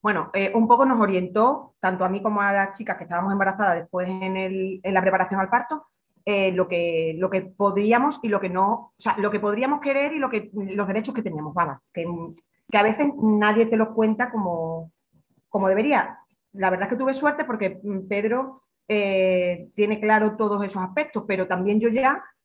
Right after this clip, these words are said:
llegué, eh, a la segunda consulta con él y le dije, "Oye, Pedro, yo voy a hacer mi plan de parto", porque ya os había escuchado a vosotras y yo ya venía ya de vuelta. Yo decía, "Esta gente",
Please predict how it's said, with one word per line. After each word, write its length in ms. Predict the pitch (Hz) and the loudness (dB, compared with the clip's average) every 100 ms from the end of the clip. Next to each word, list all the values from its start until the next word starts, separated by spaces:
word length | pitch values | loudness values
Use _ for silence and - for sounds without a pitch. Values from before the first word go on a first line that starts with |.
| _ _ | _ _
llegué, 520 | 220 220 214 214 220 233 233 | 0 2 2 2 2 2 2
eh, 420 | 233 226 226 233 | 0 0 0 0
a 100 | 233 | 2
la 120 | 233 | 0
segunda 380 | 233 233 240 233 | 0 -4 -2 -2
consulta 380 | 240 233 240 240 | -4 -6 -2 0
con 160 | 247 | 0
él 140 | 277 320 | -2 -2
y 60 | |
le 80 | 240 | -2
dije, 380 | 208 202 180 - | -2 -2 -4 -4
"Oye, 280 | 214 220 190 - | -4 -4 -6 -4
Pedro, 380 | 220 220 180 180 175 | -4 -2 -2 -4 -4
yo 100 | 180 | 0
voy 80 | 202 | 2
a 100 | 262 | 2
hacer 160 | 262 285 | 0 -4
mi 100 | 254 | -2
plan 180 | 277 | -2
de 80 | 269 | 0
parto", 400 | 302 311 - 156 | 0 -2 -6 -8
porque 220 | - 185 175 | -6 -4 -2
ya 80 | |
os 60 | 180 | 2
había 140 | 214 | 2
escuchado 340 | 214 226 233 233 | 2 -2 2 4
a 40 | |
vosotras 420 | 233 294 294 285 - _ | 4 -2 -6 -8 -10 _
y 140 | 202 | 2
yo 100 | 196 | 4
ya 300 | 202 214 226 | 6 6 6
venía 360 | 220 196 196 226 | 4 2 4 4
ya 260 | 214 214 254 | 6 6 4
de 100 | 196 | 2
vuelta. 400 | 226 311 - - _ _ _ | 0 -2 -6 -8 _ _ _
Yo 120 | 202 | -2
decía, 340 | 196 196 175 135 | -2 0 -2 -4
"Esta 220 | - _ 151 | -16 _ -8
gente", 560 | 160 175 175 269 - | -4 -4 -4 -4 -6